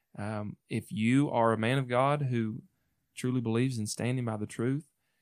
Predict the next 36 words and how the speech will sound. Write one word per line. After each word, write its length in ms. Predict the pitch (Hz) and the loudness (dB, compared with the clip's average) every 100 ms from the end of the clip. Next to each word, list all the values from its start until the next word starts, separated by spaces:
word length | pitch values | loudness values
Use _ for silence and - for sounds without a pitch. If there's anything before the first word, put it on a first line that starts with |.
| _ _ _ | _ _ _
you're 180 | 117 131 | 0 2
gonna 160 | 170 | 2
come 180 | 170 165 | 0 0
to 60 | 165 | 2
those 180 | 113 - | 2 2
situations 600 | 110 - 107 104 110 107 | -4 -2 0 0 -2 -6
where 140 | 107 | -4
you're 160 | 107 110 | -2 -2
gonna 140 | 113 | -2
have 140 | 117 120 | -2 -4
to 80 | 110 | -4
hit 240 | 113 113 | 0 0
a 60 | 113 | -2
challenging 540 | - 107 123 139 139 | -4 -2 -2 -2 -2
topic 380 | 139 120 127 - | 0 -2 -2 -6
with 160 | - - | -6 -8
somebody, 580 | - 107 104 104 107 - | -4 -4 -2 -4 -4 -8
and 440 | 139 110 107 107 - _ _ _ _ - | -6 -6 -6 -8 -10 _ _ _ _ 0
they're 140 | 117 123 | 6 8
not 140 | 139 | 10
gonna 180 | 143 151 | 10 12
like 300 | 156 160 151 | 10 10 4
it, 140 | 98 - - | -2 -2 2
and 180 | 113 107 | 4 4
it's 240 | - - - | 2 -4 0
very 200 | 123 120 | 6 8
possibly 500 | - 120 135 113 107 | 8 6 6 2 -2
could 260 | - 110 107 | 0 -2 -2
mean 420 | 110 117 120 104 | 0 2 4 2
to, 320 | - - - - - _ | 0 -2 -2 -4 -10 _
mean 420 | 113 120 127 107 117 | 6 8 10 8 2
that 200 | 139 113 | 0 0
they 120 | 110 110 | 2 2
will 80 | |
be 120 | 107 113 | 2 2
leaving. 460 | 117 139 104 110 | 4 6 4 -2